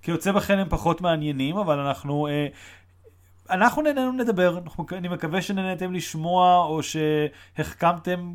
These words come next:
באיזושהי צורה, או חשבתם רעיון, או לא יודע, העברנו לכם, אה,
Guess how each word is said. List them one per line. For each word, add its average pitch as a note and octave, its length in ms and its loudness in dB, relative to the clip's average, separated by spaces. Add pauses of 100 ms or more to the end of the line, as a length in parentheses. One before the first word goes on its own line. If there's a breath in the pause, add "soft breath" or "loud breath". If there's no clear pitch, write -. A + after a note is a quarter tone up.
(200)
באיזושהי F3 560 -6
צורה, D#3+ 480 2
או D#3 160 2
חשבתם D#3 480 -6
רעיון, D#3+ 640 0
או C#3+ 500 -4 (880 loud breath)
לא F#3+ 240 2
יודע, A#3 300 6 (360)
העברנו G3 360 4
לכם, G3+ 420 0
אה, F3+ 280 0